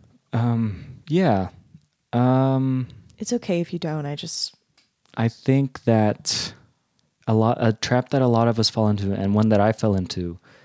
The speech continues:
Speaker 1: was, you know, you get tricked into thinking you need to wait for permission to do
Speaker 2: Totally.
Speaker 1: great things.
Speaker 2: Yeah.
Speaker 1: You don't need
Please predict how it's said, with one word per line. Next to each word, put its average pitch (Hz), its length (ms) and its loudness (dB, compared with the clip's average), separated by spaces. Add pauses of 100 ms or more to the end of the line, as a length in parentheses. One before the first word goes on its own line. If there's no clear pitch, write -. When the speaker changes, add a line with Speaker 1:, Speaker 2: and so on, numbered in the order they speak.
(300)
Speaker 1:
was, 98 480 0 (560)
you 104 120 -4
know, 101 140 0
you 95 160 -2 (100)
get 120 260 0 (180)
tricked - 340 -2
into 110 140 2
thinking 104 400 0
you 98 80 4
need 95 160 2
to - 100 -2
wait 92 260 4
for - 200 -2
permission 90 640 0 (340)
to - 100 2
do 92 300 2 (160)
Speaker 2:
Totally. - 580 -16
Speaker 1:
great 95 300 2
things. - 500 -2 (220)
Speaker 2:
Yeah. 175 300 -8 (720)
Speaker 1:
You 107 100 2
don't 107 420 2
need 98 540 4